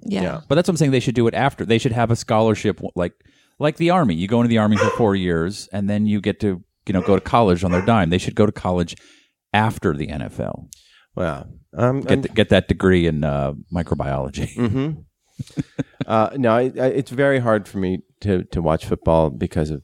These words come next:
Speaker 2: of that stuff. But, you know, L A is supposed to get a, a, a, a team.
Speaker 3: What would the team be called?
Speaker 2: Um,
Speaker 3: I wanna pitch the Schadenfreuds.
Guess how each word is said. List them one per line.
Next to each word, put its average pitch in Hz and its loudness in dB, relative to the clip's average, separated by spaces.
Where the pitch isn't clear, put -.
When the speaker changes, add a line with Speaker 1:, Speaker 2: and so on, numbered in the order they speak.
Speaker 2:
of 78 -12
that - -12
stuff. - -10
But, 127 2
you 156 -2
know, 139 2
L 147 4
A 170 2
is 135 0
supposed 120 -6
to 113 -8
get 107 -2
a, 98 -2
a, 104 -6
a, 95 -10
a 90 -6
team. 90 -6
Speaker 3:
What 107 8
would 113 6
the 107 4
team 95 2
be 85 0
called? 58 -6
Speaker 2:
Um, 85 -4
Speaker 3:
I 101 4
wanna 120 4
pitch - 0
the 104 2
Schadenfreuds. 85 -2